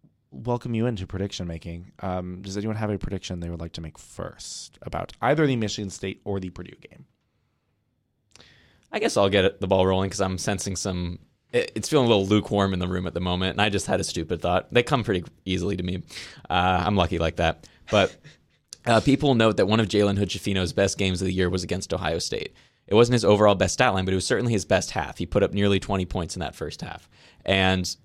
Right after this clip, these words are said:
Speaker 2: as Emma Paulitz, who's not here but would be quick to confirm, the rumors were circulating that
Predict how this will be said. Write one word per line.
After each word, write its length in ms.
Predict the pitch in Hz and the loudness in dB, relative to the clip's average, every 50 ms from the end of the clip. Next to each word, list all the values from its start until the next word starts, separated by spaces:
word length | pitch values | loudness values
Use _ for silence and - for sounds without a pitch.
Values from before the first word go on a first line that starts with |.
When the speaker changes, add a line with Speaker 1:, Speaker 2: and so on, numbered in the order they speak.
| _ _ _ _ - | _ _ _ _ 0
Speaker 2:
as 340 | 92 92 90 90 87 87 - - | 2 4 4 2 2 0 0 0
Emma 160 | 104 104 95 | 2 2 2
Paulitz, 600 | - - 131 131 113 98 104 - - - - - | 2 4 4 4 6 4 4 2 0 -6 -8 -6
who's 180 | - 95 82 - | -6 -8 -6 -4
not 160 | 90 85 87 | -4 -4 -2
here 120 | 85 85 90 | -2 -4 -2
but 160 | 90 82 - | -2 -2 0
would 240 | - 90 82 78 - | 0 -2 -2 -4 -6
be 80 | - 90 | -6 -4
quick 220 | - - 120 - | 2 2 0 0
to 80 | - - | 0 -4
confirm, 420 | 131 117 107 107 98 90 90 92 - - _ _ _ _ _ _ | -4 -4 0 0 0 0 -2 -6 -8 -14 _ _ _ _ _ _
the 100 | - 101 | -4 0
rumors 340 | 95 107 117 120 123 117 107 | 2 2 4 4 2 0 2
were 80 | 110 | 0
circulating 600 | 107 - 110 98 - 104 92 95 90 90 92 92 | 0 2 2 0 2 2 2 2 2 2 2 2
that 360 | 92 90 85 82 - - - | 2 2 2 2 0 -4 -10